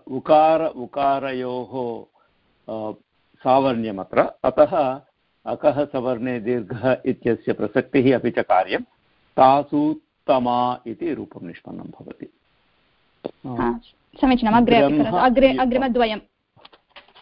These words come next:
Speaker 1: ब्रह्मयोगः अक्षरसमुद्भवम्। अत्रापि अकार अकारयोः मेलनं,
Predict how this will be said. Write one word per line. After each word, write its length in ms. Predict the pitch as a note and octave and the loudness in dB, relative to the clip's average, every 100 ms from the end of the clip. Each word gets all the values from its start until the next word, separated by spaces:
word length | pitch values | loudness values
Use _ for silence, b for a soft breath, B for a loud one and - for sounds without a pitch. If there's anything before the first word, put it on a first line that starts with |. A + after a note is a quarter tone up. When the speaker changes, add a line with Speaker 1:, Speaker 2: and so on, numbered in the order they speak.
| _ _ _ - - _ _ _ _ _ _ - | _ _ _ -12 -12 _ _ _ _ _ _ -12
Speaker 1:
ब्रह्मयोगः 1600 | A#2 B2+ C#3+ C#3+ D3 D3+ F3 E3+ - C3+ B2+ C3 C#3 B2 B2 D3+ - - | -10 0 4 4 4 0 0 -4 -2 0 2 4 2 2 0 -2 -4 -4
अक्षरसमुद्भवम्। 1700 | A#2+ - - C#3+ C#3 C#3+ _ - A#2 B2+ A2+ G2+ D3 B2+ C3+ G2+ A2+ _ _ _ _ _ _ - | -4 -4 0 2 2 -2 _ -4 -2 -2 -6 0 2 4 2 0 -12 _ _ _ _ _ _ -2
अत्रापि 720 | D3 - E3+ E3 D#3 E3+ D#3 - | -2 2 2 2 2 2 0 -4
अकार 440 | A#2+ C#3+ D3 D3+ | -4 2 4 4
अकारयोः 1400 | D#3 - C3 C3+ C3+ C3+ C3 B2+ B2+ B2 A#2+ C#3 B2 A2+ - | 0 -8 -10 -4 -2 -2 -4 -4 -4 -6 -8 -8 -6 -8 -10
मेलनं, 580 | A#2 A#2 A2 G2+ G2 | -8 -6 -4 -4 -6